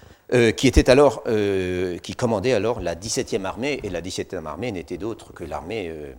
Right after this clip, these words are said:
personnelle d'une certaine manière de Yang Hucheng, donc qui en avait confié le commandement à Sun. À qui en voulaient exactement ces gens ?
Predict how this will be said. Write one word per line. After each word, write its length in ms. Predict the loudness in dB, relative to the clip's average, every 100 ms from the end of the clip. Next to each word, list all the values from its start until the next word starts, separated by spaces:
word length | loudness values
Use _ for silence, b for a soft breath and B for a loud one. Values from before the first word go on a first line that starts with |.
| -20 _
personnelle 420 | -16 -14 -12 -12
d'une 140 | -12 -14
certaine 320 | -16 -16 -16
manière 300 | -12 -12 -10
de 140 | -12
Yang 200 | -12 -12 -12
Hucheng, 280 | -14 -14 -18 -20
donc 140 | -20
qui 180 | -20 -18
en 100 | -16
avait 140 | -16
confié 280 | -16 -14 -12
le 60 | -12
commandement 440 | -14 -14 -12 -12
à 60 | -12
Sun. 280 | -12 -14 -16 _ B B B B B B B B B -20 -20 0
À 360 | 4 4 0 -6
qui 300 | -2 -2 -4 _ _ _ _
en 120 | -4
voulaient 260 | -2 -2 -2
exactement 480 | -2 -6 -8 -6 -6
ces 200 | -6 -8
gens ? 200 | -8 -12